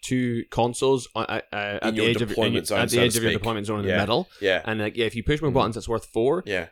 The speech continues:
Speaker 1: And if you hold a console and your opponent doesn't hold theirs, then that's
Speaker 2: Mm.
Speaker 1: another, and that's
Speaker 2: Mm.
Speaker 1: four for you. So that's how you
Speaker 2: Yeah.
Speaker 1: can get a draw.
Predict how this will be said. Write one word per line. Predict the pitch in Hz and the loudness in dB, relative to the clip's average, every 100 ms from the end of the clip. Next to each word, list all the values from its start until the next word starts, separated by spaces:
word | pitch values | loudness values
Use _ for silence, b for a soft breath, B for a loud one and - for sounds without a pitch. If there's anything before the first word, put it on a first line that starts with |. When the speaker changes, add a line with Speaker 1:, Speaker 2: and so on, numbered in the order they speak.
| - | -8
Speaker 1:
And | 110 | -6
if | |
you | 110 107 | -2 -4
hold | - 131 139 131 | -2 2 4 4
a | |
console | 120 120 117 - 113 - | 0 0 0 0 -2 -2
and | 107 | -6
your | 101 | -6
opponent | 101 - 113 98 | -4 -2 -2 -2
doesn't | 107 107 | -6 -6
hold | 104 104 92 | -4 -4 -2
theirs, | 101 101 92 | 0 0 -2
then | 95 | -8
that's | 85 | -6
Speaker 2:
Mm. | 87 | -6
Speaker 1:
another, | 98 90 | -4 -4
and | 98 | -6
that's | 101 98 | -6 -8
Speaker 2:
Mm. | 90 | -4
Speaker 1:
four | 104 | -4
for | 95 101 | -2 -6
you. | 98 92 | -6 -6
So | - | -4
that's | 104 | -2
how | 117 | -2
you | 104 | -2
Speaker 2:
Yeah. | |
Speaker 1:
can | 95 | -4
get | 95 - | -8 -8
a | |
draw. | - 101 90 | -4 -2 -2